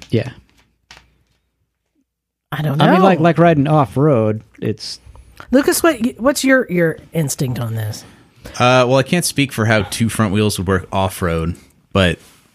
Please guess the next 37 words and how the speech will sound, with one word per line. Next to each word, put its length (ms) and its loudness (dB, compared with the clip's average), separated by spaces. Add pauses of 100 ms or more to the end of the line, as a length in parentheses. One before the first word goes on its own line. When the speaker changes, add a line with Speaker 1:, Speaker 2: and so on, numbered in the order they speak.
(720)
Speaker 3:
you 120 4
know, 220 2
I 40 2
mean, 180 2
if 120 -2
you're 200 2 (100)
on 240 0
pavement 640 0
or 220 -2 (120)
even 260 -2
if 120 -4
you're 140 -6
off 240 -6
road 260 -4 (100)
considerably, 920 -2
uh, 500 -2
you 180 -4
know, 80 0
you 140 0
might 220 2
have 720 -2 (880)
now 200 0 (120)
double 260 -2
the 80 -2
contact 420 -4
patch. 340 -8 (920)
Speaker 2:
And 80 0
this 140 0
is 100 -4
what 120 2
I'm 100 -2
thinking. 280 -2
Now, 380 0
Speaker 3:
So 220 -4
if 100 -6
you're 100 0
Speaker 2:
these 80 2